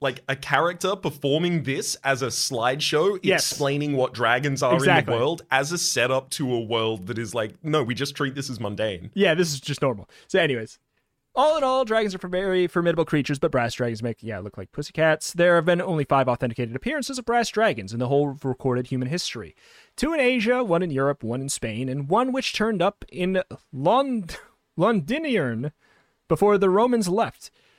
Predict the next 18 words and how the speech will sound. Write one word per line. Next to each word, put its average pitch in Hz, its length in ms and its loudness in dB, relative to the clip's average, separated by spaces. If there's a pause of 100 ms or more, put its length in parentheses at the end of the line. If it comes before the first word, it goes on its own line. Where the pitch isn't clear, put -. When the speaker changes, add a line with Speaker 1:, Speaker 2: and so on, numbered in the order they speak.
(280)
Speaker 2:
In 185 120 2
every 202 240 2
instance, 156 360 -2
the - 120 -4
destruction 120 440 -6
wrought 107 160 -6
was 127 140 -4
massive. 196 540 -2
Three 185 180 4
quarters 202 340 2
of 160 160 2
Londiniern 190 1040 0
was 156 220 2
demolished 175 800 0
or 175 140 -2
ravaged 175 400 -2
by 180 160 2
fire, 180 480 0